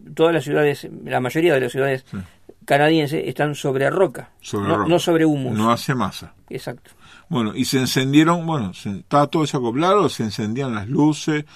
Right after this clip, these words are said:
Speaker 2: los tipos se les encendía la, las centrales termoeléctricas.
Speaker 1: A la
Speaker 2: Ah,
Speaker 1: gente
Speaker 2: perdón.
Speaker 1: se le encendía el velador.
Speaker 2: El velador,
Speaker 1: Pero
Speaker 2: claro.
Speaker 1: las bombitas que eran de, que daban una luz blanca se encendían de un color anaranjado. Y era el color del sol.
Speaker 2: El color del sol. Bueno.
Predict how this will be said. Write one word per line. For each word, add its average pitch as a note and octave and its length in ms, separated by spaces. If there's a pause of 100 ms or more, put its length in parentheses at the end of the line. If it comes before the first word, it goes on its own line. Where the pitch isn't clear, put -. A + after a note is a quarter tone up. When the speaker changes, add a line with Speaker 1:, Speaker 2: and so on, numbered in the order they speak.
(260)
Speaker 2:
los G2+ 180
tipos C3+ 280
se B2 80
les G#2+ 220
encendía A2+ 500
la, G#2 220 (260)
las B2+ 180
centrales B2+ 640
termoeléctricas. C#3 1080
Speaker 1:
A D#3+ 120
la G3 60
Speaker 2:
Ah, G3 60
Speaker 1:
gente C4 80
Speaker 2:
perdón. A#3 160
Speaker 1:
se A3 60
le G#3+ 60
encendía G3 300
el A#3 60
velador. G3 520
Speaker 2:
El A2+ 140
velador, A2+ 500 (160)
Speaker 1:
Pero E3 140
Speaker 2:
claro. F#3 60
Speaker 1:
las F#3 100
bombitas A3 420
que E3 60
eran F3+ 160
de, E3+ 140
que C#3 280
daban E3+ 200
una E3 120
luz F3+ 140
blanca D#3 400
se E3 100
encendían E3+ 360
de F#3+ 80
un F3+ 40
color F3+ 300
anaranjado. D3+ 760 (680)
Y E4 60
era C4 80
el A#3+ 60
color C4 280
del A3+ 220
sol. F3+ 500
Speaker 2:
El A2+ 240
color A#2+ 260
del G#2 100
sol. D2+ 260 (320)
Bueno. - 280